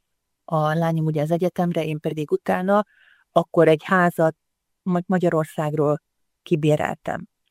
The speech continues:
Megegyeztem a, a tulajdonossal, aláírtuk a szerződést, kijöttem, még kellett várni három hetet, hogy be lehessen költözni, és hát az alatt a három hét alatt történt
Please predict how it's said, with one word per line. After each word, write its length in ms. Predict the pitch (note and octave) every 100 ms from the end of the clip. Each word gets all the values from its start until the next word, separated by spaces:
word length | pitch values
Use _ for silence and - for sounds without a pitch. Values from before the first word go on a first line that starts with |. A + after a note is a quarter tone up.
| _ _ _
Megegyeztem 840 | D#3+ F3+ F3+ E3+ D3+ D3+ E3 D#3+
a, 180 | D3 D3+
a 160 | - D#3+
tulajdonossal, 960 | G3+ G3+ F#3+ F#3 E3+ - - D#3 D#3+ D#3 _ _ _ _
aláírtuk 540 | - D#3+ D3 C#3+ - -
a 60 |
szerződést, 960 | D3 F3+ F3+ D#3 E3+ E3 E3 D#3+ - - _ _ _ _
kijöttem, 760 | - F#3+ F3 - F3 E3 D#3+ D#3 - _ _ _ _ _ _
még 280 | - E3+ D#3+
kellett 300 | - F#3 E3+
várni 280 | - E3 D#3+
három 300 | E3 D#3+ D3+
hetet, 220 | D#3+ D#3+
hogy 100 | D#3+
be 100 | D#3+
lehessen 340 | E3 E3 - E3
költözni, 360 | F#3+ G3+ F3+
és 80 | E3
hát 120 | D#3+
az 140 | F#3 F3
alatt 220 | E3 -
a 60 | D#3+
három 300 | E3 D#3 D#3
hét 220 | D#3+ -
alatt 220 | E3 -
történt 480 | F3+ D#3+ - D#3